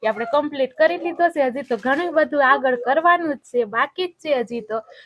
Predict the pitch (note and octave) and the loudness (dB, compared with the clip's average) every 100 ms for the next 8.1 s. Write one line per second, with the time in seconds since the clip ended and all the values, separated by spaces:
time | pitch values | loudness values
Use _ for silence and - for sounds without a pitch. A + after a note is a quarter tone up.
0 | - A#3+ A#3 A#3+ B3 A#3+ A#3+ C4 C4+ B3+ | -10 -6 0 0 0 -2 -4 -4 -2 -4
1 | B3 - _ C4+ C4 D4+ D#4+ D#4 B3 B3+ | -4 -10 _ 0 2 0 0 -2 0 -4
2 | B3+ B3+ A#3 G#3+ A#3 - A3+ A3 G3+ - | -6 -4 -4 -2 -6 -6 -8 -8 -10 -16
3 | _ _ _ A#3 A3+ A3 A3 C4 B3+ B3 | _ _ _ -6 -6 -6 -6 -2 -2 -2
4 | C4+ E4+ D#4 B3+ B3 A#3+ A#3 A#3 G#3+ G#3+ | -4 -4 -6 -4 -4 -4 -4 -2 -2 -8
5 | G3+ A3+ A#3 A3 G#3 A3+ A#3 A3 G#3 B3 | -6 -6 -4 -6 -6 -8 -10 -10 -8 -8
6 | - B3+ A#3 A3 B3 A#3 B3 - A#3+ A3+ | -8 -10 -8 -6 -4 -4 -6 -4 -4 -4
7 | G#3+ G#3+ B3+ C4+ _ D#4 B3+ C#4 D4 D4 | -12 -10 -8 -8 _ -6 -4 -6 -6 -8